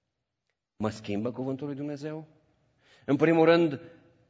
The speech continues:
las pe Duhul lui Dumnezeu să lucreze în viața mea, sunt născut din nou, sunt mântuit, apoi, după ce sunt mântuit, mă las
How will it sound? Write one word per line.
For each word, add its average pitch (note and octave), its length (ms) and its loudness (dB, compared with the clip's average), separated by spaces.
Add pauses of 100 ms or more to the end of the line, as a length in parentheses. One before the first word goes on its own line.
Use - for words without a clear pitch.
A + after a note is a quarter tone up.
(420)
las C#3 400 4
pe D3 100 -2
Duhul D3+ 220 2
lui D3 100 2
Dumnezeu C#3+ 380 2
să C#3 140 -4
lucreze B2+ 420 0
în C3+ 80 0
viața C3 300 0
mea, C3 200 2
sunt C#3+ 280 2
născut C#3 540 2
din C#3+ 220 4
nou, D#3 560 2 (600)
sunt D3 260 4
mântuit, C3+ 500 2
apoi, D3+ 540 4 (200)
după D#3+ 240 6
ce D#3+ 120 -2
sunt F3 220 2
mântuit, D#3 680 2 (480)
mă D3 300 6
las D3 840 4